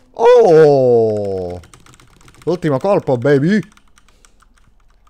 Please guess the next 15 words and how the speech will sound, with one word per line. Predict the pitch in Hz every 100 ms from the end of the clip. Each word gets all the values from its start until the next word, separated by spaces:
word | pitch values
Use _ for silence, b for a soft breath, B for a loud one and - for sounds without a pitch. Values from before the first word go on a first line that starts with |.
| _
E | 113
comunque | 120 139 135 -
ottocento | 113 113 139 135 117 120 113 110 107
punti | 127 120
esperienza | 113 113 117 -
per | 104
un | 104
orso | 117 110 107
di |
questo | 113 107 101
che | 98 95 90
praticamente | 101 107 104
servono | 104 110 101 101
ottantacinquemila | - 123 113 113 123 117 113 117
frecce. | 110 127 113 - 90